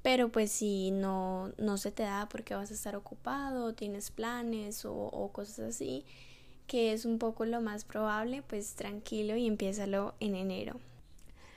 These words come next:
Bueno, espero que te haya gustado el episodio del día de hoy.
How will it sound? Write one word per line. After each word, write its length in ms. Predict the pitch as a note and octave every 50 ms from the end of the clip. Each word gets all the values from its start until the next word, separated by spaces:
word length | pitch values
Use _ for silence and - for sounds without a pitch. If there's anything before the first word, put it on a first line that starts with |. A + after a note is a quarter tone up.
| - - - - - -
Bueno, 280 | A#3 A3+ A3 G#3+ A3
espero 320 | A#3 A#3+ - - A3 A3+ -
que 80 | B3+
te 100 | B3 B3
haya 220 | A3 G#3+ G#3 G#3 G#3+
gustado 580 | B3 A#3+ A#3+ A#3+ - G#3+ G#3 G3+ G3+ G#3 G#3 -
el 200 | - A#3+ A#3+ A#3 A#3+
episodio 760 | A#3+ A#3+ A#3+ - G#3+ - - G#3 G#3 G#3 G#3 G#3 G#3+ A3+ A#3+ - -
del 400 | A#3 A#3 A#3+ B3 B3+ - - A3
día 300 | A3+ G#3+ G#3 G#3+ G#3+ G#3+
de 160 | A3 A3 A3+
hoy. 340 | A3 G3+ G3 G3 G#3+ C4